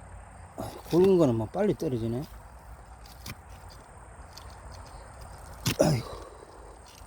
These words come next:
원래 첫 밤을 봅니다. 이제 인생이라 하는 거는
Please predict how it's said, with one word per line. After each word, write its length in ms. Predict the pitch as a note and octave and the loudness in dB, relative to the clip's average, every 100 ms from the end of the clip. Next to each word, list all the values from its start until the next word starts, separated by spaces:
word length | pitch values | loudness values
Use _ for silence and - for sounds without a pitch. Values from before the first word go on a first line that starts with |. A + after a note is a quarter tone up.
| - - - - - - - - - - - - | -20 -20 -20 -20 -20 -20 -20 -18 -20 -20 -18 0
원래 260 | E3 E3+ B2 | 6 6 6
첫 260 | - E3+ - | 4 0 4
밤을 340 | D3 E3 E3 | 6 6 6
봅니다. 520 | C3 A2+ A2+ A2 G2 - - - - - - - - - - - - - - - - - - C#3 A#2+ - - - - - - - - - - - - - - - - - - - - - - - - - - - - - - - - - - - - - - - - - D#3+ - | 2 0 -2 -2 -4 -6 -16 -20 -20 -20 -20 -20 -20 -20 -20 -20 -20 -20 -18 -16 -2 -2 0 0 0 -4 -16 -18 -18 -16 -16 -16 -18 -18 -18 -16 -16 -12 -8 -6 -4 -2 0 2 2 2 0 -2 -6 -10 4 4 6 4 2 0 -4 -8 -12 -14 -16 -16 -18 -18 -18 -14 -12 -4
이제 140 | F3 | 0
인생이라 400 | F#3+ A3+ G#3+ G3 D#3+ | 4 4 4 2 2
하는 240 | D#3+ E3 | 0 0
거는 280 | D3+ C3 A#2+ | 0 0 -4